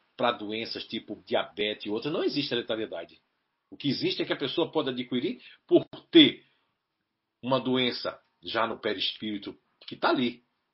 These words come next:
adormecida, mas você tá fazendo tudo errado, aí você vem pra você tomar cuidado. A pessoa pode pegar uma do-, diabetes pra dizer assim, "Olha, eu tô aqui", você tem que tomar cuidado, você não pode ser,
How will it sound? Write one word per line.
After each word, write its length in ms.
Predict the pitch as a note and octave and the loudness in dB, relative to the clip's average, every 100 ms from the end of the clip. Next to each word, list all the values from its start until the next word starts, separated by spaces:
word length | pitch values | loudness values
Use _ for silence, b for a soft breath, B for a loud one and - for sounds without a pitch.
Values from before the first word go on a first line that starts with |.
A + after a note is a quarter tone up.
| _ _ _ _ _ | _ _ _ _ _
adormecida, 720 | F#2 F#2 G#2 C3+ - F#2+ F2 - | -8 -6 -6 -6 -8 -8 -10 -8
mas 180 | G#2 G2 | -6 -6
você 320 | A2+ - A#2+ | -8 -8 -8
tá 140 | - - | -6 -8
fazendo 340 | - A2 A2+ | -6 -6 -6
tudo 180 | G#2 B2 | -8 0
errado, 460 | C3+ D3+ F#3 G#3 - B B B | 4 8 8 6 0 B B B
aí 160 | B2+ D#3+ | 4 4
você 280 | F3 - E3 | 4 4 4
vem 200 | E3+ G#3 | 6 4
pra 100 | A3 | 2
você 180 | - | 2
tomar 240 | G3+ G#3 A3 | 0 4 2
cuidado. 600 | B3+ F3 D#3+ F3 A#2 E2+ _ _ _ _ _ _ - | 2 8 10 10 8 -6 _ _ _ _ _ _ -12
A 80 | |
pessoa 260 | G#2+ - E3 | -8 -6 -2
pode 160 | F3 - | -2 0
pegar 180 | C#3 | -2
uma 100 | C#3+ | -2
do-, 280 | B2+ B2+ A#2+ | -2 -2 0
diabetes 460 | A#2+ G#2+ - F3+ - | 0 0 -2 -6 -6
pra 120 | G#3+ | -8
dizer 160 | E3 E3+ | -2 -2
assim, 160 | - | 0
"Olha, 160 | F3 D#3+ | 2 2
eu 80 | C#3+ | 2
tô 120 | G#3 | 0
aqui", 260 | - C#3+ | 0 -6
você 140 | D#3+ - | -10 -12
tem 80 | - | -16
que 60 | |
tomar 140 | C#3+ C3 | -14 -10
cuidado, 320 | C#4 B2 - | -6 -6 -6
você 120 | E3 | -8
não 100 | E3+ | -10
pode 300 | - D#3+ - | -6 -6 -6
ser, 260 | - C#3+ | -8 -8